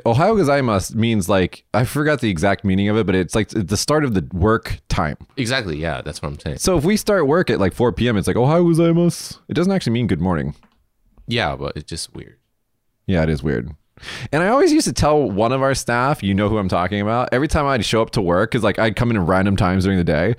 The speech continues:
Speaker 2: Is that me?
Speaker 1: No, no, no. It was a, a certain girl.
Speaker 2: Is that
Speaker 1: And I,
Speaker 2: Josh?
Speaker 1: I was, don't,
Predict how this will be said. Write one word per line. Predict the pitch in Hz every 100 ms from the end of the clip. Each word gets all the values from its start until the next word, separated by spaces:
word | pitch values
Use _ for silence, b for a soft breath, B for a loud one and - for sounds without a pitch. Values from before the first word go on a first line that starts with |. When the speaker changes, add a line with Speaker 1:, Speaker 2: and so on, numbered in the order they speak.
| B
Speaker 2:
Is | 78
that | 71
me? | 71 73 101 _
Speaker 1:
No, | 131 135
no, | 110
no. | 92
It |
was | 101 92
a, | - _ 92 - -
a | 104
certain | 110 95
girl. | 85 92 78 80
Speaker 2:
Is | 110
that |
Speaker 1:
And | 117
I, | 120
Speaker 2:
Josh? | 71 92 113
Speaker 1:
I | 120
was, | 117 -
don't, | - 202